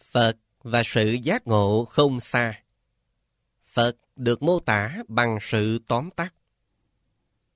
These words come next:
Các hiện thân của một vị Phật viên mãn được mô tả bằng bảy điểm. Bản tánh,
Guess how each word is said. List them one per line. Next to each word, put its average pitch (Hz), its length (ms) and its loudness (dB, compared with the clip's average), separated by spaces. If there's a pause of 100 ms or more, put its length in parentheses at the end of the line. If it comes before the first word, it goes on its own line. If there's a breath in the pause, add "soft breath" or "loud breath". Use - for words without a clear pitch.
(260)
Các 220 220 0
hiện 113 280 0
thân 151 360 -4
của 156 140 0
một 117 220 0
vị 107 320 0
Phật 107 260 0
viên 147 300 0
mãn 113 340 -4 (300 soft breath)
được 117 240 0
mô 165 180 4
tả 110 440 -4
bằng 110 420 -2
bảy 104 240 0
điểm. 127 340 -4 (720)
Bản 107 340 0
tánh, 120 320 -4